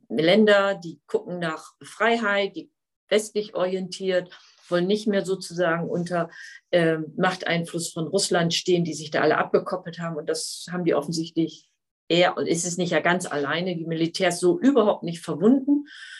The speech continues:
Und, ähm, da wurde dann offensichtlich langfristig ein Plan entworfen,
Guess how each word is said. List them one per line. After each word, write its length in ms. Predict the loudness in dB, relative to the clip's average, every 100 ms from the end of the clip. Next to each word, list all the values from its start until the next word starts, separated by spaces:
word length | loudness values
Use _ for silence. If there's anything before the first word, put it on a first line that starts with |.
| -18 -20 0
Und, 480 | 6 6 6 -2 -6 -2
ähm, 480 | 0 0 -4 -10 -4
da 280 | 0 0 -2
wurde 200 | -6 -6
dann 200 | -6 -6
offensichtlich 580 | -8 -10 -12 -8 -10 -4
langfristig 840 | -2 -2 -2 -4 -6 -4 -6 -6
ein 80 | -12
Plan 320 | -6 -4 -4
entworfen, 760 | -6 -4 0 0 0 -10 -20